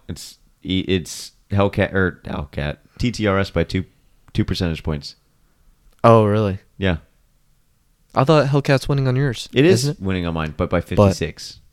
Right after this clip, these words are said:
Speaker 2: Wow.
Speaker 1: Yours is fifty-eight percent to the T T.
Speaker 2: Wow.
Speaker 1: So by two percentage points,
Speaker 2: Wow.
Speaker 1: the T T takes it.
Speaker 2: Dang.
Speaker 1: So this is the closest one we've had yet.
Speaker 2: Wow.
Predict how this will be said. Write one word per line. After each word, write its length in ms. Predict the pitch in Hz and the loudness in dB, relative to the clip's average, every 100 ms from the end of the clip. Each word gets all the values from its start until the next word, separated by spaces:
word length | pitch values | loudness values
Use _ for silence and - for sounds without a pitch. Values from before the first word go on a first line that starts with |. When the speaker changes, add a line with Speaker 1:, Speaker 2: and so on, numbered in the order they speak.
| _ | _
Speaker 2:
Wow. 520 | 98 95 101 98 92 - _ | -2 2 2 0 -2 -8 _
Speaker 1:
Yours 280 | 90 87 80 | -2 -2 -2
is 80 | 80 | -4
fifty-eight 380 | 87 80 82 78 | -4 -2 -4 -4
percent 280 | 78 80 76 | -8 -8 -8
to 60 | |
the 80 | 76 | -12
T 160 | 71 73 | -10 -10
T. 260 | 73 73 - - | -8 -10 -12 -4
Speaker 2:
Wow. 460 | 101 98 101 92 - _ _ _ _ | 2 4 4 0 -4 _ _ _ _
Speaker 1:
So 240 | - 92 | 4 4
by 160 | 82 85 | 6 2
two 420 | - - 101 110 | 0 2 6 6
percentage 600 | 101 113 104 101 87 - | 4 0 2 0 -2 -6
points, 640 | - 71 71 - - - _ _ _ - | -12 -10 -12 -12 -12 -14 _ _ _ 0
Speaker 2:
Wow. 540 | 107 98 98 95 101 - - | 4 6 4 2 -2 -10 -6
Speaker 1:
the 80 | |
T 180 | 85 90 | -2 -2
T 140 | 85 80 | -2 0
takes 300 | 85 80 71 | 0 0 -6
it. 140 | - - - - - - | -10 -16 -20 -20 -20 -4
Speaker 2:
Dang. 640 | 110 107 110 104 95 90 95 _ _ _ _ _ _ - | 2 4 4 2 -2 -6 -12 _ _ _ _ _ _ -20
Speaker 1:
So 120 | - 120 | 2 4
this 80 | |
is 80 | 131 | 6
the 80 | 135 | 6
closest 360 | 123 131 107 104 | 8 8 6 4
one 140 | 110 | 4
we've 100 | 98 | 6
had 200 | 98 90 | 4 4
yet. 260 | 85 80 - _ - | 4 0 -2 _ -10
Speaker 2:
Wow. 600 | 101 98 101 95 87 | 0 4 4 2 0